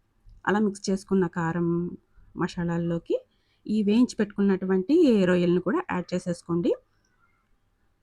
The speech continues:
ఒక హాఫ్ టీ స్పూన్ ఇందాక మనం రొయ్యలు వే-, కుక్ చేస్తున్నప్పుడు వేసాం కదండి ఉప్పు, ఇప్పుడు మిగిలిన ఉప్పును కూడా, ఆహ్,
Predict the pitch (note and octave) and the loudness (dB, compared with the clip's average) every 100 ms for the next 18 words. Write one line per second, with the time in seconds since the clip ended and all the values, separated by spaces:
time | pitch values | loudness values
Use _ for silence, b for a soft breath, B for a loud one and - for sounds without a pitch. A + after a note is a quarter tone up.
0 | - A3 A#3+ A#3 B3 - B3+ - B3+ B3+ | -8 -4 2 4 4 2 0 0 0 2
1 | G3+ G#3+ A3 G#3+ G#3+ G3 G3+ G#3 F#3 F#3+ | 2 2 2 2 2 2 2 2 0 2
2 | F#3 F3+ F3+ A3 - A#3 - G#3 G3+ F#3 | 2 -2 -6 -10 -6 -6 -2 -2 0 -2
3 | F#3 F#3+ F#3 E3+ E3+ E3+ - - A#4+ - | -2 -2 -2 0 -2 -2 -4 -4 -4 -4
4 | _ - A3 C4+ D4+ G3+ G#3 G3+ G3 G3 | _ -6 -4 4 4 4 2 0 0 0
5 | G3 A#3 B4+ _ - - _ _ _ _ | 0 -2 -2 _ -20 -20 _ _ _ _
6 | - F#3+ F#3+ F#3 | -6 -2 0 0